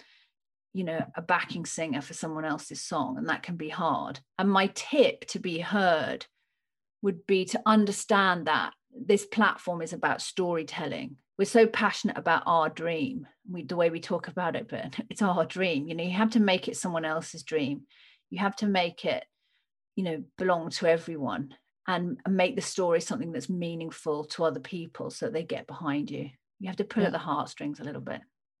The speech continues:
Speaker 2: Yeah. And I guess if you have an existing community, that's, that's quite a good route, because your followers will
Speaker 1: Definitely.
Speaker 2: follow you
Speaker 1: Yeah,
Speaker 2: on
Speaker 1: yeah,
Speaker 2: this.
Speaker 1: yeah,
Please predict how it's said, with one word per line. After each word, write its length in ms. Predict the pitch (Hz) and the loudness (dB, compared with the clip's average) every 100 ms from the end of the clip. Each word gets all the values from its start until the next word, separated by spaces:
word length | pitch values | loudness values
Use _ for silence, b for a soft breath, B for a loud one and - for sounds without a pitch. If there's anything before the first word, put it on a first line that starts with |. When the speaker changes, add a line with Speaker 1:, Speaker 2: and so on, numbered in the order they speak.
| - | -6
Speaker 2:
Yeah. 300 | 214 190 175 277 | -2 0 -2 0
And 120 | 202 | 4
I 80 | 208 | 6
guess 240 | 240 262 | 6 4
if 140 | 196 - | 2 6
you 60 | |
have 100 | 185 | 6
an 100 | 185 | 6
existing 400 | 180 175 180 190 | 4 2 0 0
community, 600 | 175 185 180 190 185 - 180 | 4 4 4 2 0 0 4
that's, 340 | 170 - - | 4 2 -2
that's 220 | - 170 | 0 0
quite 220 | - 170 170 | 4 4 4
a 40 | |
good 200 | 160 165 | 2 4
route, 440 | 165 180 151 - - | 6 8 6 0 -6
because 480 | 156 - 160 156 160 | -4 2 2 2 2
your 80 | 165 | 2
followers 480 | 180 175 165 156 165 | 2 2 2 2 2
will 80 | 165 | 0
Speaker 1:
Definitely. 80 | 165 | -2
Speaker 2:
follow 220 | - 226 | 2 6
you 60 | 233 | 8
Speaker 1:
Yeah, 140 | 170 | 6
Speaker 2:
on 120 | - | 4
Speaker 1:
yeah, 160 | 170 147 | -2 -2
Speaker 2:
this. 140 | 143 | -2
Speaker 1:
yeah, 160 | 131 131 | -4 -6